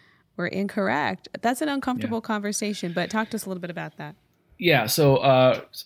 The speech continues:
Speaker 2: s-, wanna affirm that, check your sources, uh, and, and it's, it can be simple. You know, I mean, if you get an article, read the title of it, the subject of it, and then a quick Google search <laughs> or whatever, whatever search engine you
Speaker 1: Mm.
Speaker 2: use, and you'll find out oftentimes, uh,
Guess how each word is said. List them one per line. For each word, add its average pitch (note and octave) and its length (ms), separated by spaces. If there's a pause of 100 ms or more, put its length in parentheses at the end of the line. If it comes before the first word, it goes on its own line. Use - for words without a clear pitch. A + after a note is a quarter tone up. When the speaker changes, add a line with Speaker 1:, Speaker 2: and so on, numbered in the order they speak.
Speaker 2:
s-, - 200
wanna D3+ 220
affirm C#3 260
that, B2 160
check D#3+ 220
your D#3 100
sources, C3 760 (100)
uh, G#2+ 400 (300)
and, D#3 140
and E3 140
it's, C#3+ 140
it D3+ 260
can F3 80
be F3 80
simple. A2 580
You D#3 120
know, B2 140
I C#3 160
mean, A#2 240
if - 180
you E3 60
get E3+ 100
an C#3+ 80
article, C3 560 (440)
read C#3 300
the C3+ 60
title C3 360
of B2 140
it, B2 140
the A#2+ 60
subject B2+ 340
of A#2+ 140
it, B2 140 (300)
and A#2+ 140
then A#2+ 340 (380)
a B2 100
quick C#3+ 300
Google B2 240
search - 420 (120)
<laughs> C#3+ 100
or D3+ 100
whatever, C3+ 240 (160)
whatever C3 340
search B2 240
engine A#2 220
you A2 120
Speaker 1:
Mm. A2 40
Speaker 2:
use, A#2+ 320 (380)
and C3+ 100
you'll C3+ 100
find C#3 240
out B2 80
oftentimes, A2+ 880 (100)
uh, A2 540